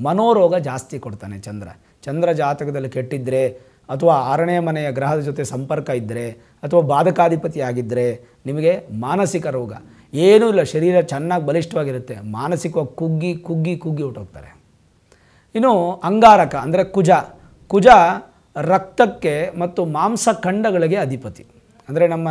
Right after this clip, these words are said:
ಆ, ದೇಹದ ಮಾಂಸ ಇರುತ್ತಲ್ಲ, ಆ ಮಾಂಸಕ್ಕೆ ಅಧಿಪತಿ ಹಾಗೂ ರಕ್ತಕ್ಕೆ. ರಕ್ತ ಕಡಿಮೆ ಆಗುತ್ತೆ, ಬ್ಲಡ್ ಕಮ್ಮಿ ಇದೆ, ಬ್ಲಡ್ ಲಾಸ್ ಆಗ್ತಾ ಇದೆ, ಇದೆಲ್ಲ ನೇರವಾಗಿ ಕುಜನಿಂದ ಆಗುವಂತಹ ಪ್ರಭಾವ. ಹಾಗೆ ಬುಧ,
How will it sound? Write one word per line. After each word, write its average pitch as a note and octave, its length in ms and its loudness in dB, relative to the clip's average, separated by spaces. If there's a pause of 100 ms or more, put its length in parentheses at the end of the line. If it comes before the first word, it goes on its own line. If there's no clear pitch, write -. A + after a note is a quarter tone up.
(540)
ಆ, D3 120 -6
ದೇಹದ G3+ 400 6
ಮಾಂಸ F3+ 400 0
ಇರುತ್ತಲ್ಲ, D3+ 360 2
ಆ D3 160 -4
ಮಾಂಸಕ್ಕೆ E3 560 -4
ಅಧಿಪತಿ D3 440 -4
ಹಾಗೂ D3 260 -2
ರಕ್ತಕ್ಕೆ. E3+ 600 -4 (520)
ರಕ್ತ F3+ 280 2
ಕಡಿಮೆ G3 340 4
ಆಗುತ್ತೆ, F#3+ 720 2 (540)
ಬ್ಲಡ್ E3+ 360 2
ಕಮ್ಮಿ F#3+ 260 0
ಇದೆ, F3+ 200 4 (500)
ಬ್ಲಡ್ E3+ 300 4
ಲಾಸ್ F#3 320 8
ಆಗ್ತಾ E3+ 260 2
ಇದೆ, D#3+ 180 6
ಇದೆಲ್ಲ D#3 340 0 (320)
ನೇರವಾಗಿ D#3 580 0
ಕುಜನಿಂದ D3+ 480 -4
ಆಗುವಂತಹ A#2+ 540 -6
ಪ್ರಭಾವ. F#2 480 -12 (720)
ಹಾಗೆ A3 260 6
ಬುಧ, F3+ 240 4